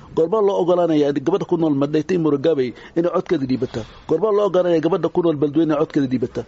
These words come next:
Goormaa loo ogolaanaya gabadha ku nool Gabiley inay codkeeda dhiibata? War waxaan election lay waa useless waaye. Waxba, yani, waqti ha isaga dhuminina. Wuxuu yahayna malaa. Labaatanka sano ugu dambeysay meesha caalamka waxa weeye, waxay isku diraysaa prime minister iyo madaxweynaha isku diraysaa marka doorasho ay soo dhowdahay.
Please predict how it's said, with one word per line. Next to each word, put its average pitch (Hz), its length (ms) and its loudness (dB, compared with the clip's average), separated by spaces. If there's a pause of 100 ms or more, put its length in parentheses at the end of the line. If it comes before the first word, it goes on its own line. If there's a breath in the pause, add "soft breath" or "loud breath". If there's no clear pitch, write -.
(140 loud breath)
Goormaa 180 280 0
loo 196 140 0
ogolaanaya 185 340 2
gabadha 170 260 0
ku - 100 -2
nool 160 120 0
Gabiley 170 280 0
inay 147 100 -4
codkeeda 151 280 -2
dhiibata? 123 340 -2 (240 loud breath)
War 233 140 -2
waxaan 269 260 -2
election 220 340 -2
lay 196 140 2
waa 170 160 2 (240)
useless 214 400 -2
waaye. 127 200 -2 (240 loud breath)
Waxba, 226 300 -2
yani, 190 220 -4
waqti - 200 -4
ha 151 60 2
isaga 151 240 -2
dhuminina. 151 360 2 (240 loud breath)
Wuxuu 277 260 0
yahayna 196 300 2
malaa. 151 200 0
Labaatanka 202 400 0
sano 214 200 -2
ugu 196 120 -4
dambeysay 175 400 -2
meesha 208 220 0
caalamka 180 340 0 (300 loud breath)
waxa - 200 -2
weeye, 208 140 2 (100)
waxay 156 240 -2
isku 208 140 -4
diraysaa 185 360 0
prime 196 260 -2
minister 175 300 -2
iyo 175 100 -2
madaxweynaha 165 340 -2
isku 170 140 -4
diraysaa 165 240 -2
marka 165 160 -4
doorasho 160 240 0
ay 160 60 0
soo 156 120 -4
dhowdahay. 131 260 -2